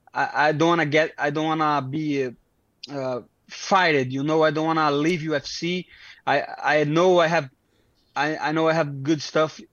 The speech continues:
to show to people yet." So I put on the work, and I put on, uh, I, I, I, I clean everything, you know, that was not good, like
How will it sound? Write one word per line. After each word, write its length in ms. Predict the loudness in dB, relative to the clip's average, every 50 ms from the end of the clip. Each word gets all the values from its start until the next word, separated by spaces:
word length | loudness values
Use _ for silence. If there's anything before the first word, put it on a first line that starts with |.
| _ _ _ _ _ _ _ _ -14 -10
to 100 | -6 -4
show 300 | -2 0 0 2 2 0
to 140 | 0 -4 -10
people 360 | -6 -4 -2 -2 0 0 0
yet." 360 | 2 2 4 4 2 0 -2
So 340 | 0 2 2 2 2 0 -2 -8 -16 -20 -18 -6 -4
I 80 | -4 -4
put 240 | 0 2 4 4
on 380 | 4 4 2 0 -2 -4 -8 -12 -20 _ _ _ _ _ _ -4
the 200 | 0 2 2 4
work, 400 | 4 6 6 6 4 4 2 0
and 100 | 0 0
I 60 | -2
put 240 | -2 -4 -2 -2 0
on, 280 | 0 -2 -2 -4 -6 -10 -16 -20 -20 -20 -20 _ _ _ _
uh, 60 | -18
I, 600 | -16 -14 -12 -10 -8 -8 -8 -8 -4 -2 0 0
I, 320 | 0 2 2 2 2 0 0 -2 -2
I, 220 | 0 0 0 -2 -4 -8 _ _ _ _
I 140 | -2 -2 -2
clean 380 | -2 0 2 2 4 4 4 4
everything, 680 | 2 2 2 0 -2 -2 -2 -2 0 0 -2 -2 -2
you 100 | -2 -2
know, 220 | 0 2 0 2
that 220 | 2 2 2 2 2
was 280 | 0 -2 -2 -4 -4
not 440 | -2 -2 0 0 -2 -6 -12 -14 -6
good, 400 | -4 -2 0 0 0 0 0 -2
like 360 | -2 -2 -2 -4 -10 -18 -20